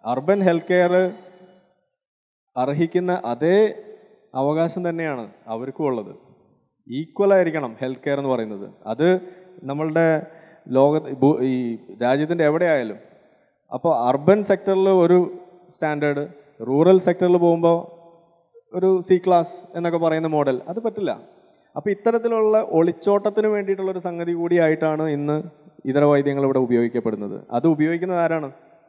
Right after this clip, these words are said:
നമ്മളുടെ ഇതുപോലെയുള്ള ഭരണാധികാരികൾ തന്നെയാണ്. ഇതാണ് അവർ പ്രൊമോട്ട് ചെയ്യുന്നത്, ഇതാണ് നമ്മൾ ചോദ്യം ചെയ്യേണ്ടത്. So,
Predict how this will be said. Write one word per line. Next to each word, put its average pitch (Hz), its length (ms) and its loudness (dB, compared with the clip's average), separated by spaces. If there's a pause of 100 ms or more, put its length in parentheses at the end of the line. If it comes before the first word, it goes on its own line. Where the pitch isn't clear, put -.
(460)
നമ്മളുടെ 143 640 2
ഇതുപോലെയുള്ള 151 760 -2 (500)
ഭരണാധികാരികൾ 151 800 -2
തന്നെയാണ്. 113 260 -8
ഇതാണ് 156 320 0
അവർ 175 160 2
പ്രൊമോട്ട് 147 400 -6
ചെയ്യുന്നത്, 117 360 -4
ഇതാണ് 151 320 0
നമ്മൾ 165 220 4
ചോദ്യം 139 340 -2
ചെയ്യേണ്ടത്. 110 380 -8 (1500)
So, 180 60 10